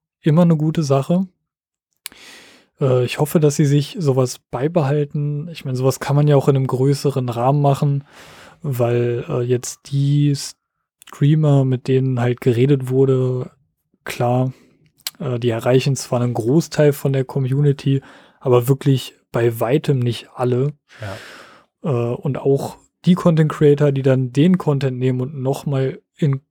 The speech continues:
Speaker 1: kurzer oder gesonderter Form, äh, soll ich sagen, ja, aufbereiten und zusammenfassen, äh, selbst die erreichen dann nicht wirklich alle. Klar, es ist unmöglich, jeden einzelnen Menschen, der Warzone spielt, zu erreichen.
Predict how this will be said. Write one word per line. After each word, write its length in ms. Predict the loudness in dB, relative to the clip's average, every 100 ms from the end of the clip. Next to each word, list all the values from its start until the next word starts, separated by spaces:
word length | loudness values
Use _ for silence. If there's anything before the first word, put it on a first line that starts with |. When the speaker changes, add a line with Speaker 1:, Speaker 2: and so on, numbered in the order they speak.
| _
Speaker 1:
kurzer 480 | -8 -2 0 0 0
oder 140 | 2
gesonderter 540 | 2 2 2 2 0 -2
Form, 640 | -6 -4 -2 0 -2 -6 -10 _ _ _ _ _ _ _ -12
äh, 420 | -6 -4 -4 -6 -10 _ -20 _ _ _ -10
soll 80 | -8
ich 80 | -4
sagen, 200 | -6 -4
ja, 140 | -6
aufbereiten 880 | -4 -4 0 0 2 0 0 0 0
und 160 | -2
zusammenfassen, 880 | -4 -2 0 0 2 0 2 0 -2 -8 -20 -20 -20 -20 -4
äh, 140 | 2 4
selbst 340 | 4 2 2
die 80 | 0
erreichen 500 | 2 -2 -2 -2 -4
dann 140 | -4
nicht 180 | -4 -4
wirklich 320 | -4 -4 -6
alle. 300 | -2 -2 -2 -6 _ -8
Klar, 320 | -4 -2 -4 _
es 140 | -4
ist 120 | -2 2
unmöglich, 640 | 2 2 2 0 0 -4
jeden 340 | -8 -2 0 0
einzelnen 460 | 0 0 2 2
Menschen, 320 | 2 0 0 -2
der 120 | 0
Warzone 380 | 0 2 0 -2
spielt, 380 | -2 0 0
zu 120 | -2 -6
erreichen. 640 | -2 -2 -2 -2 -6